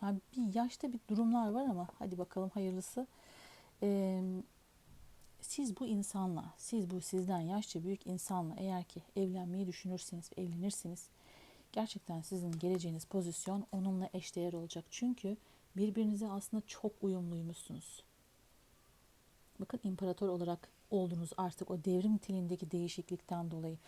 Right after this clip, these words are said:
Sonra da sizi bekleyen şey ne biliyor musunuz? Ticaretle alakalı düşüncelere dalacaksınız ve bir, ım, kendi işinizi açmak veyahut da bir şirket kurmak veyahut da, em,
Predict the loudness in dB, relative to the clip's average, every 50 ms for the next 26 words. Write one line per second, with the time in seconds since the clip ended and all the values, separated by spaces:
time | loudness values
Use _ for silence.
0 | -20 -20 -20 -20 -16 -14 -4 2 4 4 4 4 2 -2 -2 -2 0 2 4 4
1 | 4 2 0 0 0 0 0 0 2 2 4 4 4 2 2 2 4 4 4 2
2 | 0 -2 -6 -6 -6 -6 -6 -8 -10 -14 -20 -20 -20 -20 -20 -20 -20 -20 -20 -20
3 | -20 -20 -20 -20 -20 -20 -20 -20 -20 -20 -20 -20 -20 -20 -20 -20 -20 -20 -14 -4
4 | -2 0 2 2 2 2 4 2 2 0 0 -2 -4 -2 0 0 0 0 -2 -2
5 | -4 -4 -2 0 0 0 0 -2 -4 -6 -8 -8 -6 -2 0 0 2 2 2 4
6 | 4 4 4 4 2 0 0 -2 -2 -4 -4 -6 -6 -4 -4 -4 -4 -6 -8 -14
7 | -20 -20 -20 -20 -14 -4 0 0 2 4 4 2 2 2 -2 -6 -12 -10 -6 -2
8 | -2 0 0 0 -2 -4 -6 -6 -4 -2 0 0 0 0 0 0 2 2 2 2
9 | 0 -2 -4 -4 -4 -2 -2 -2 -2 -4 -4 -4 -2 -2 -2 -4 -4 -4 -2 0
10 | 2 0 0 0 -2 -4 -4 -4 -2 -2 -2 -2 -2 0 2 2 2 2 2 -2
11 | -2 -2 -2 0 0 0 -2 -4 -6 -6 -2 0 0 0 0 -2 -10 -20 -20 -20
12 | -20 -20 -12 -6 -4 -2 0 0 0 0 -2 -2 -4